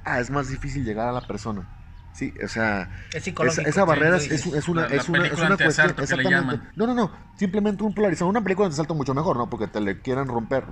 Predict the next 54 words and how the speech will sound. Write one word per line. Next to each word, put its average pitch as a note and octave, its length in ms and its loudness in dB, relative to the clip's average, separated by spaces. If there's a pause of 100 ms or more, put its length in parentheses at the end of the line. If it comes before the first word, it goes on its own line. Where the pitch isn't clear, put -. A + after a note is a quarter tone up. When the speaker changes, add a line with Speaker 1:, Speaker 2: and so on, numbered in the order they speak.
Speaker 1:
de A#2+ 60 -2
un, C3+ 200 -4
un, D3 300 -2
un, C3+ 340 -2
una C#3+ 220 0
detonación, B2 560 -2
un A#2 240 -4
impacto B2 360 -2
sí C3+ 140 -4
entra, B2+ 320 -2 (360)
pero A2+ 260 2
pues G2+ 120 -8
si G2+ 80 -12
te G#2 100 -4
la G2+ 100 2
quieren A#2 240 0
romper G#2+ 320 -2
con, G#2 360 -4
dicen, A2 440 -2 (400)
Speaker 3:
Ajá. - 100 -12
Speaker 1:
porque F2+ 320 -4
esa A#2 160 0
sí A2+ 60 -2
te C#3 100 2
lo D3 60 4
Speaker 3:
Sí, - 40 4
no, - 20 6
Speaker 1:
venden, A#2 180 2
¿no? C#3 80 2
Speaker 3:
sí, A#3 100 0
pero E3+ 180 2
es D#3+ 140 -4
la, F#3+ 160 2
la C3+ 140 2
que - 60 -12
está C3+ 160 -4
permitida, F3+ 500 -4
pues, C#3 120 2
Speaker 1:
Ajá, D3+ 120 4
Speaker 3:
¿no? G3 80 -2
Speaker 1:
exactamente. C#3+ 540 0
Speaker 3:
Por B2+ 120 -8
eso F#3 100 -8
te G#3 60 -6
Speaker 1:
Sí, A3 160 2
cualquier, D3+ 320 4
no, C#3 160 0
lo C3 180 4
que C#3 100 0
me C3 100 0
refiero C#3+ 240 0
es - 80 -6
que - 160 -2 (140)
psicológicamente C#3+ 960 -2